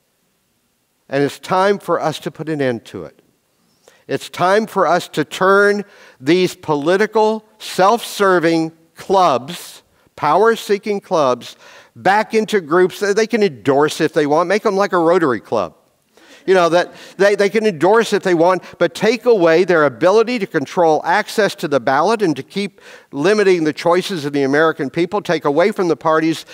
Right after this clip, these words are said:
the right to draw congressional district lines the way they want. Create a system where you go to Washington and you sit down regardless of whatever club you belong to, and you are Americans in common, working in common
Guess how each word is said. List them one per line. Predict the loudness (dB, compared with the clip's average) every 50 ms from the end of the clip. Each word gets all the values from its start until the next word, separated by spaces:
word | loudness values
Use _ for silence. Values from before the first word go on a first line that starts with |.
| -20 -10 _
the | -2 0
right | 2 2 0 0 -2 -4
to | -6 -8 -8
draw | -4 0 2 2 4 4 4 2
congressional | 0 -4 -8 -6 -6 -2 -2 0 -2 -2 -2 -4 -6 -4
district | -2 -2 -2 -2 -4 -8 -8 -6 -4
lines | -2 0 0 0 0 -2 -4 -6
the | -6 -4
way | -2 -2
they | 0 0 0 0
want. | 0 0 0 0 0 -2 -8 -18 -20 -20 -20 -20 _ _ _ _
Create | -6 -2 0 0 0 0 0 0 0 0 0
a | 0 0 -2
system | -2 -2 -2 0 0 0 0 0 0 0 0 2
where | 2 2
you | 2 2 0 -2
go | -2 0 0 2 2 2 2
to | 0 -2 -4 -4
Washington | -2 0 0 0 0 0 -2 -4 -4 -4 -4 -2 -2
and | -2 -2 -2
you | -2 -4
sit | -2 -2 -2 -4 -2 -2
down | 0 0 2 2 2 2
regardless | 0 0 -2 -4 -6 -4 -2 0 0 0 0 -2 -2 -2
of | -2 -2
whatever | 0 0 0 -2 -4
club | -6 -6 -2 -2 -2 -2 -2
you | -4 -6
belong | -4 0 0 2 0 0 -2
to, | -4 -4 -4 -4 -6 -8 -14 -20 -10 -4
and | -4 -2 0
you | 2 2 2
are | 4 4 4 2 2
Americans | 2 0 0 0 0 2 2 2 2 2 0 0 0 0 0 0 -4 -10
in | -8 -6 -4 -4 -4 -4
common, | -8 _ -12 -6 -2 0 2 2 2 2 0 0 -2 -4 -10 _ _ -20 -20 -20 -18 -12
working | -6 -2 0 2 2 2 0 -2 -4 -2 -2 -2 0
in | 0 0 0 -2 -2
common | -6 -8 -4 -2 0 0 2 2 2 0 0 -2